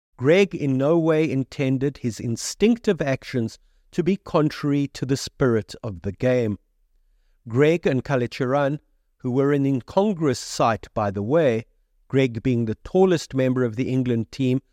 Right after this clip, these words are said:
Kalicharan being the shortest member of the West Indian team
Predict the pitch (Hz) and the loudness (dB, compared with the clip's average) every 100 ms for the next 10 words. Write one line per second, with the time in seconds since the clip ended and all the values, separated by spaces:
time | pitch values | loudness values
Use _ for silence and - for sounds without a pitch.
0 | _ _ - 123 117 - 120 123 120 110 | _ _ -6 -2 -2 -4 -2 0 0 -2
1 | 113 107 - - 170 - 123 - 127 123 | -4 -4 -6 -2 -2 -2 -10 -4 0 0
2 | 117 104 98 98 98 - 180 214 190 131 | 0 -2 -4 -4 -6 -4 -2 0 2 0
3 | 113 127 120 | -2 -4 -2